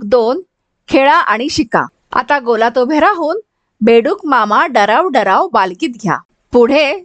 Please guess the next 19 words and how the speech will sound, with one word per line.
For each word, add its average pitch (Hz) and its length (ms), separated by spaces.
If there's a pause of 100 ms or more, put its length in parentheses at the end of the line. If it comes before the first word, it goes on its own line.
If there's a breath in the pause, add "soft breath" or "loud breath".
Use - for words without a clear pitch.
(120)
संख्या, 277 600
शब्द 285 300
समजून 262 480
घ्या 320 320 (360)
आणि 269 220
योग्य 285 320
क्रमाने 240 400
मोजा. 196 400 (680)
आता 269 300
मेमरीचा 302 680
खेळ, 175 300 (520)
गोष्टी, 262 420
शब्द 262 360
आणि 277 240
नमुने 294 560
लक्षात 277 400
ठेवा. 165 340 (840)
आता 349 300
मजेदार, 269 680